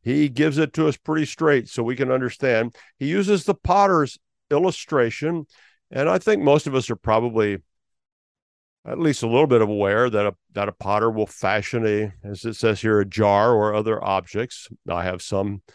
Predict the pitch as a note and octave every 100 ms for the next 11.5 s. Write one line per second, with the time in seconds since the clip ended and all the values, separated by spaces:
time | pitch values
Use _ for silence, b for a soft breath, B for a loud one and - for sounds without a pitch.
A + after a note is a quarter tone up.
0 | b - F2+ G#2+ G2+ A2+ A2+ A#2 B2 D3
1 | F3 - - - _ b b b _ G2
2 | G#2 - _ G2+ G#2 G2 E2+ _ _ _
3 | _ _ _ - G#2+ A2 A2 G#2+ G2+ A2+
4 | - G#2+ A2 - G#2 A2 A2+ A2+ - A#2
5 | E3+ F#2 - - _ _ _ _ _ _
6 | G2+ A2+ G2+ F#2+ C#3 - G#2+ G#2 B2 C3+
7 | G2+ _ G2+ A2+ B2+ A#2+ A2 A#2 C3+ A#2
8 | - A#2 B2 B2+ B2 G#2 - A#2 A2 B2
9 | A#2+ A#2 A#2+ A#2+ A2+ A2 A#2+ - D#3 E3+
10 | G#2 G2 G#2 - _ b b b - G#2+
11 | G#2+ G2+ G#2+ A#2